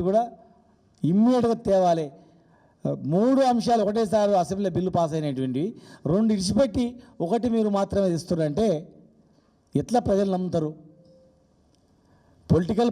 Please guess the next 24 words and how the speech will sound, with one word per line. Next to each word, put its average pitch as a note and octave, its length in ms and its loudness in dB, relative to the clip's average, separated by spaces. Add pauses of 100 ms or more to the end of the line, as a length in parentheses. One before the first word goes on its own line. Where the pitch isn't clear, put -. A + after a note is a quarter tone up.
పదవులు A#3 380 2
వస్తే A3+ 200 -2 (120)
గీస్తే A3 280 0 (480)
వెయ్యి A3+ 260 2
రావచ్చు A3+ 380 0 (1120)
మొత్తం G#3 340 -2
కలుపుకుంటే, E3+ 420 -4 (520)
కానీ A3 180 0 (120)
ఇలా F#3+ 180 2 (1120)
లక్ష F3 380 0 (180)
పైగా B3+ 320 4
లక్షల B3 320 0
మందికి C4 300 2 (380)
లాభం A3 300 2
జరుగుతుంది. F#3 380 -2
విద్యార్థులకు E3 540 -2 (840)
డాక్టర్లు G3 500 0
అవుతారు F3 280 -2 (300)
మీరు E3+ 140 -2
ఇచ్చిన G3+ 160 -2 (100)
రిజర్వేషన్ F3 420 0
ప్రకారం, D3+ 280 -2 (320)
ఇంజనీర్లు A3+ 420 2
అవుతారు, F#3 280 -4